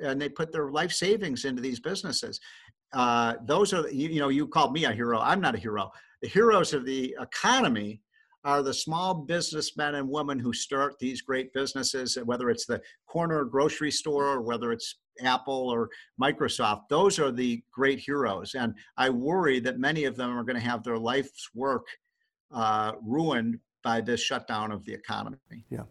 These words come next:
Speaker 2: I mean, I, I can see it. We're out, way out the west, the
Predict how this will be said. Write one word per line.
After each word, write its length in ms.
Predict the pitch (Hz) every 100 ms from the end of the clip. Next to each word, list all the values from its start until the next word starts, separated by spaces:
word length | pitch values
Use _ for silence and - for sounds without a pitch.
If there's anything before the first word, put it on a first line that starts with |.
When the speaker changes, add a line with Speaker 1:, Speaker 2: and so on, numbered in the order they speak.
| -
Speaker 2:
I 20 | 139
mean, 260 | 139 147
I, 420 | - 151 160 160
I 40 | 151
can 120 | 120
see 180 | - 135
it. 120 | 120
We're 400 | 113 147 160 165
out, 140 | 151
way 220 | 127 156 147
out 200 | 135 -
the 120 | 117
west, 340 | 131 - -
the 220 | 120 110